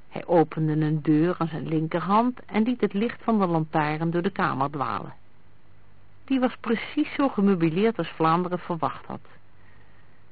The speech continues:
Er stonden wat Hepplewhite-stoelen en een nogal zonderling bureau.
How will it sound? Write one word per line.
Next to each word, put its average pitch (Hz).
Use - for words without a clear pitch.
Er 156
stonden 175
wat 151
Hepplewhite-stoelen 208
en 202
een 180
nogal 185
zonderling 175
bureau. 170